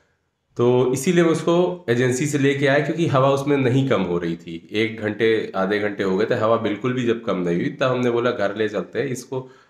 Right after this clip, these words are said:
अब कोई दिक्कत नहीं, एजेंसी पास में ही है।" तब तो दूर फंस गए थे शिल्पी प्लाजा में। चेक कर लेंगे पंप से, अ, अपने फुट पंप से इसकी हवा और प्रेशर गेज से,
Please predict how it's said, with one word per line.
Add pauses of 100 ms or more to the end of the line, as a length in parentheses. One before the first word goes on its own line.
(100)
अब
कोई
दिक्कत
नहीं,
एजेंसी
पास
में
ही
है।"
तब
तो
दूर
फंस
गए
थे
शिल्पी
प्लाजा
में। (440)
चेक
कर
लेंगे
पंप
से,
अ,
अपने
फुट
पंप
से
इसकी
हवा
और
प्रेशर
गेज
से,